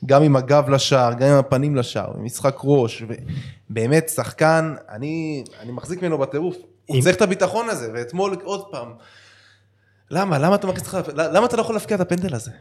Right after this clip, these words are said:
Speaker 1: למה אתה, למה אתה נותן לאנשים את הלגיטימציה הזאת לדבר עליך ככה? ולפני זה מורנו. אז יש שם, יש שם איזושהי בעיה ב-,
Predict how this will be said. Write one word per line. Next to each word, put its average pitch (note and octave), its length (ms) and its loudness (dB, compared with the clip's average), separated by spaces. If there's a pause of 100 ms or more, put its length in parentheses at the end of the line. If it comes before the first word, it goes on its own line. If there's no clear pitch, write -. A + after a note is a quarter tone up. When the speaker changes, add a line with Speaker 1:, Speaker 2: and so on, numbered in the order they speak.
Speaker 1:
למה E3+ 100 -4
אתה, G3+ 180 -2
למה F3 200 2
אתה G#3 100 0
נותן G3+ 240 2
לאנשים F#3+ 400 4
את F#3 60 -6
הלגיטימציה E3 720 2
הזאת D#3 140 0
לדבר D3 400 0
עליך C3+ 200 -2 (140)
ככה? G#2+ 260 -10 (120)
ולפני A#2+ 460 -2
זה D#3+ 120 0
מורנו. C#3+ 520 0 (320)
אז A2 200 -4
יש F#3 120 4
שם, G#3+ 120 4 (220)
יש F3+ 180 4
שם G#3 140 4
איזושהי D3 440 0
בעיה C3+ 400 6
ב-, A#2 540 2